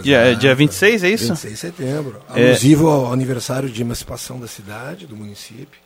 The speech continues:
Speaker 1: Nós já tivemos um evento anterior que tu fizeste, né?
Speaker 2: A, a Estação Gazeta.
Speaker 1: Isso.
Speaker 2: Estamos
Speaker 1: Ent-,
Speaker 2: voltando,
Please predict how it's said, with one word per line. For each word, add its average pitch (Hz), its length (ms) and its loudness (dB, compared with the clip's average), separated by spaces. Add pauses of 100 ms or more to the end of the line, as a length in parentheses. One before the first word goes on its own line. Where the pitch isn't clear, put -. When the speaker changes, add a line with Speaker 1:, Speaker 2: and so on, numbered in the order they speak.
Speaker 1:
Nós 147 180 2
já 170 140 4
tivemos 175 420 0
um 165 80 0
evento 160 360 2
anterior 160 420 2
que - 80 -16
tu - 100 -14
fizeste, 151 480 0
né? 156 180 0
Speaker 2:
A, 110 300 -8
a 110 40 -14
Estação 123 400 -10
Gazeta. 117 720 -6
Speaker 1:
Isso. 110 560 -4
Speaker 2:
Estamos 107 180 -2
Speaker 1:
Ent-, 156 60 -10
Speaker 2:
voltando, 160 440 -12